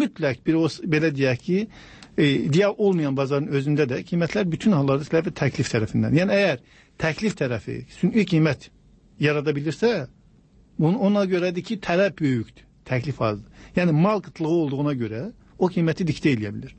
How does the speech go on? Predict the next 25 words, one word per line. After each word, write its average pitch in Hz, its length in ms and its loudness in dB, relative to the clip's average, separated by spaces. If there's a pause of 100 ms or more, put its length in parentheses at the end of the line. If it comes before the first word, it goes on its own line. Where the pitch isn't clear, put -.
(800)
Sadəcə 196 320 0
olaraq 156 240 2
malın 185 320 0
qıtlığının 175 380 0
yaranma 160 260 2
səbəbləri 147 480 0
isə 214 160 -4
müxtəlifdir. 135 520 -2 (200)
Ya 175 120 4 (280)
ölkədə 156 320 0
istehsal 143 480 0
yoxdur, 120 540 0 (420)
istehsala 151 560 0
şərait 143 380 0
yaradılmır, 110 500 -8
ya 220 160 2
ölkənin 196 320 -2
kənarına 160 400 -2
ölkəyə 160 240 0
mal 160 160 2
gətirməyə 143 460 0
imkan 139 260 0
verilmir 135 400 0
kifayət 120 320 0
qədər. 156 220 0